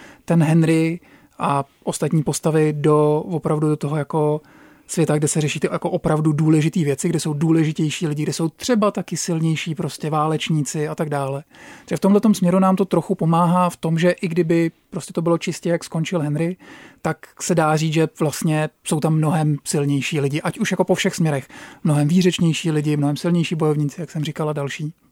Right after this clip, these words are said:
další věci. Ale zároveň, a, no, zase asi nebudu spoilerovat, že je to jako příběhová věc, ale snažíme se s tím pracovat trochu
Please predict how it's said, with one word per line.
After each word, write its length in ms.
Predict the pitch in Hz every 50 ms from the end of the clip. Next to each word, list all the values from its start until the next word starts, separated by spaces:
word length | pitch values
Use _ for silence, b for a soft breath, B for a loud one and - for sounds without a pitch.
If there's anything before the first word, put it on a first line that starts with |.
| _ -
další 260 | 160 143 - - 156
věci. 300 | 147 143 - 165 160 - B B B B B B B B B B B B
Ale 220 | - 165 185 202
zároveň, 720 | 175 185 170 170 175 180 175 185 185 180 190 190 185 185 - _ -
a, 600 | - 160 156 156 156 156 156 156 156 160 156 160 - _ b b b b b b b b b b b b b b b b -
no, 160 | 127 143 131
zase 240 | 156 151 - 180 165
asi 140 | - 180
nebudu 200 | 160 156 156 160
spoilerovat, 400 | - - 165 160 165 147 139 -
že 60 | - 156
je 40 |
to 60 | 139 151
jako 160 | 139 - 143
příběhová 460 | - - 170 147 156 151 156 151 151
věc, 180 | 139 139 139 -
ale 140 | 208 185 254
snažíme 280 | - 196 180 202 202 170
se 80 | 208
s 40 | 196
tím 120 | - 220 180
pracovat 320 | 185 180 - - 190 - _ -
trochu 460 | 226 196 - - - 196 185 185